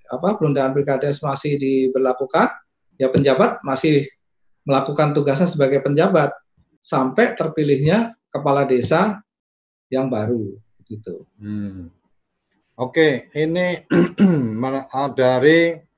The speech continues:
Speaker 2: Bang Ayub Aceh ini. Assalamualaikum, Aceh hadir, Mas Suryo. Oke, mungkin, mungkin tidak pilkada tetap dilaksanakan dengan prosedur covid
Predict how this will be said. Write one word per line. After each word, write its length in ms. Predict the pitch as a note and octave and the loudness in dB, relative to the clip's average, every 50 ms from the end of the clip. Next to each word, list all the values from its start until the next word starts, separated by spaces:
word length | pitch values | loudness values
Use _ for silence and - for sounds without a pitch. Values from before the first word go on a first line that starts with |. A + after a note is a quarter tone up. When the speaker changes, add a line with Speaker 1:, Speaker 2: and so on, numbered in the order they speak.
| _ _ _ _ _ _ _ _ _ _ _ _ _ _ _ _ _ _ _ _ | _ _ _ _ _ _ _ _ _ _ _ _ _ _ _ _ _ _ _ _
Speaker 2:
Bang 320 | _ B2+ C3 C3+ C3+ C#3 C3+ - | _ -2 0 0 0 -2 -2 0
Ayub 400 | D3+ D3+ E3 F3+ F3+ - - - _ _ _ - - - - | 2 4 6 6 6 4 2 -4 _ _ _ -20 -20 -8 -8
Aceh 320 | B2+ B2+ - F3+ D3 - - B2 | -6 -4 -2 -4 -4 -4 -4 -6
ini. 320 | A#2+ A#2+ G#2+ G2 F2 - | -6 -6 -6 -8 -12 -16
Assalamualaikum, 680 | - G#2+ - - C3 C3+ C3+ C#3 C#3+ C#3+ D3+ C#3+ E3+ F3 D#3+ C#3+ | -18 -12 -8 -4 -4 -2 -2 0 0 0 0 2 2 2 2 0
Aceh 180 | C#3 B2+ D3+ D3 | -2 0 2 2
hadir, 300 | B2+ A2+ G2+ D#3 E3 C#3+ | 2 2 4 4 4 4
Mas 160 | C#3 C3+ B2 | 2 -2 -4
Suryo. 400 | C#3 C#3+ D3+ D#3 D3 C#3 B2+ A#2+ | -2 0 2 2 4 2 0 0
Oke, 400 | - E3+ E3+ D#3+ C3 A2 - _ _ _ _ _ _ _ _ _ _ _ _ | 0 2 4 4 2 0 -4 _ _ _ _ _ _ _ _ _ _ _ _
mungkin, 640 | D3+ D#3+ F3+ F3 E3+ - _ - G3+ G3+ G3+ F#3+ - _ _ _ _ _ _ _ _ - | -2 -2 -2 -2 -4 -6 _ 0 2 2 2 0 -4 _ _ _ _ _ _ _ _ -8
mungkin 400 | D#3 F3+ F3+ F#3 F#3 A3+ A#3+ A#3 | -4 -4 -4 -2 0 0 0 2
tidak 400 | G3+ G#3 F3+ D3 D3+ C#3 A#2+ - | 2 0 0 2 0 0 2 0
pilkada 400 | E3 D#3 C#3+ D3 C#3+ C#3 - C#3+ | 0 0 2 2 0 0 0 -2
tetap 400 | C#3 - D3+ C#3+ - D3 C#3+ - | -2 -2 -4 -2 -2 -2 -2 -2
dilaksanakan 880 | - B2 B2+ B2+ B2+ - - C3+ B2+ B2+ C3 B2+ - C3 B2+ B2 A#2 A2 - _ _ _ _ | -4 -2 0 0 -2 -2 -4 -4 -4 -4 -4 -4 -4 -4 -4 -4 -6 -10 -14 _ _ _ _
dengan 400 | - B2 A#2 A#2+ A#2 A#2+ A#2 - | -6 -4 -4 -4 -4 -6 -8 -6
prosedur 500 | - B2+ B2 - C3 - - A#2+ A2 A2 - | -6 -6 -6 -6 -8 -10 -8 -8 -8 -6 -4
covid 420 | - A#2+ A2+ - - F3 F3 F3 | -4 -4 -4 -2 -4 -4 -4 -4